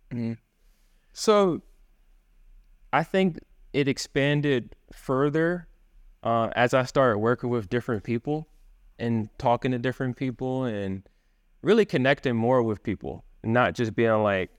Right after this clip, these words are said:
"Oh, hey, I'll give you my number, you know, I'll shoot you a text every now and then," but actually, like, really getting to know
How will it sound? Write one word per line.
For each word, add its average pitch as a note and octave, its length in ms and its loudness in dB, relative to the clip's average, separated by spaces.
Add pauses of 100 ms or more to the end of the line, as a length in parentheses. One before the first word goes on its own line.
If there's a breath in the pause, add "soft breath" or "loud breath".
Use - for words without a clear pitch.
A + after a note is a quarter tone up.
(760)
"Oh, C#3+ 160 4
hey, C#3 380 2
I'll A#2+ 120 2
give C3 160 0
you B2+ 80 0
my B2 120 2
number, A2+ 540 0
you G#2+ 140 -4
know, G2 300 -4 (320)
I'll G#2+ 80 -8
shoot A2 200 -4
you A#2 80 2
a G#2 40 -2
text A2 320 -2
every G#2 160 -2
now G2 180 0
and F#2+ 160 -4
then," - 160 -8
but G2+ 120 -2
actually, C#3+ 320 0
like, C3+ 220 0
really B2+ 280 0
getting A2 360 0
to G2+ 140 -6
know G2+ 400 -2